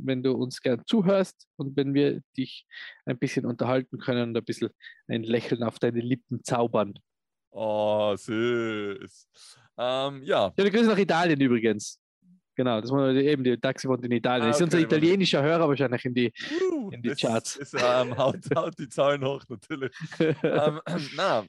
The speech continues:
Speaker 2: ähm, ja, Urlaub. Wir haben uns natürlich, wie erwartet, sehr viel reingestresst in das ganze Fliegerthema.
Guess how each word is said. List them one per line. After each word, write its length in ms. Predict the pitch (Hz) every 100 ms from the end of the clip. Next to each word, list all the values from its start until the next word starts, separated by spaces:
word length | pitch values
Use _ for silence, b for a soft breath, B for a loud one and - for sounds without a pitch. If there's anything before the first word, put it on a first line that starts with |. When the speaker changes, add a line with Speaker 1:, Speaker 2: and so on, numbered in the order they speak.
| -
Speaker 2:
ähm, 720 | 131 135 143 147 147 143 127
ja, 240 | 143 151 120
Urlaub. 420 | 131 196 175 165 - - _ _ _ _ _ _ -
Wir 160 | 117 127
haben 60 | 165
uns 100 | 135
natürlich, 360 | 117 147 151 -
wie 400 | 120 131 143 147
erwartet, 560 | - 110 113 131 127
sehr 160 | - 120
viel 160 | - 120
reingestresst 680 | 107 131 135 - 123 -
in 100 | 113
das 320 | 110 117 110 -
ganze 220 | 117 120
Fliegerthema. 680 | - 139 143 139 135 143